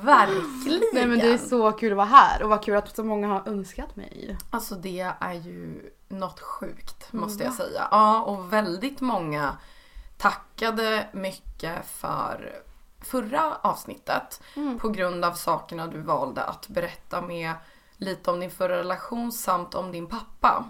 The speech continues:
Speaker 2: Mm, ja, exakt.
Speaker 1: Mm, för det finns fan en del tjejer där ute som är med om liknande saker. Har du själv
Speaker 2: Gud,
Speaker 1: fått?
Speaker 2: alltså jag, efter det avsnittet, jag fick så mycket meddelanden.
Speaker 1: Mm.
Speaker 2: Alltså verkligen av folk som också,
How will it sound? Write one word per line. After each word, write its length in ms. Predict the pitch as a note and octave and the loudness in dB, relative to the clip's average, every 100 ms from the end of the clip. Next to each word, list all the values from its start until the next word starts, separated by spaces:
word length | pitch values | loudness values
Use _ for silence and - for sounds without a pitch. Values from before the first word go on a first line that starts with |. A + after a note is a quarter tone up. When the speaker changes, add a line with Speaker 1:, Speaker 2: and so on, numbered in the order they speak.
| - | -6
Speaker 2:
Mm, 420 | A3+ G#3+ G#3+ G#3 - | -4 -2 -2 -6 -8
ja, 100 | G3 | -8
exakt. 380 | G3 - G3+ - | -8 -8 -14 -10
Speaker 1:
Mm, 360 | F#3+ G3 G#3+ A#3+ | -8 -4 -6 -4
för 140 | - | -2
det 80 | G#3+ | -2
finns 480 | G#3+ C#4 G4 G4+ - | 0 -4 -4 -8 0
fan 320 | C#4 F#3+ F3+ | 4 4 2
en 100 | F#3 | -2
del 200 | F3 D#3+ | -2 -2
tjejer 320 | - F3+ E3 | 0 0 0
där 140 | F3 F3 | 0 -2
ute 240 | E3 E3+ | -4 -10
som 220 | - F3 E3 | -8 -6 0
är 380 | E3+ E3+ D3 - | 0 0 -2 -6
med 360 | F#3+ F#3 F3+ E3 | -10 -8 -4 -4
om 380 | - F3 E3+ E3+ F3 _ _ | -2 -4 -4 -10 -12 _ _
liknande 960 | G#3 G#3 D#3 - E4+ F#4 D4 A3+ A3 G#3 - _ _ | -4 -4 -4 -6 -4 0 2 4 2 -2 -16 _ _
saker. 420 | - C#3+ - F#3 | 2 2 2 2
Har 140 | A3 | 4
du 80 | G#3+ | 4
själv 240 | F#3 G4 B3+ | 4 4 6
Speaker 2:
Gud, 140 | C4 A#3+ | 6 6
Speaker 1:
fått? 80 | A#3 | 4
Speaker 2:
alltså 180 | G#3 G3 | 2 4
jag, 240 | F#3 G3 - - | 6 6 6 2
efter 640 | G#3 G3+ - - A#3+ G3+ F#3 | 0 -2 -8 4 6 8 6
det 420 | E3+ F3 E3 D#3 | 4 6 6 4
avsnittet, 420 | G3 F3+ G3+ G3 F3 | 2 0 -2 -4 -6
jag 100 | E3 | -4
fick 180 | F3+ | -8
så 800 | - - - - G3 G3 F#3+ F#3+ F3+ | -10 -12 -12 -4 -2 0 2 0 -2
mycket 580 | F3 - F#3+ F3+ F3 | -10 -8 -8 -4 -6
meddelanden. 640 | F#3+ F#3 F3+ F3 E3+ - E3+ - | -6 -6 -4 -4 -6 -8 -14 -14
Speaker 1:
Mm. 300 | E3+ D#3+ E3 | -12 -8 -6
Speaker 2:
Alltså 180 | F3+ F#3 | -2 0
verkligen 440 | F3+ E3+ F#3+ F3 | 0 -2 -4 -2
av 100 | F3+ | -4
folk 300 | - F3 - | -4 -8 -8
som 160 | F#3 F3 | -10 -10
också, 380 | - - G3+ | -10 -4 -4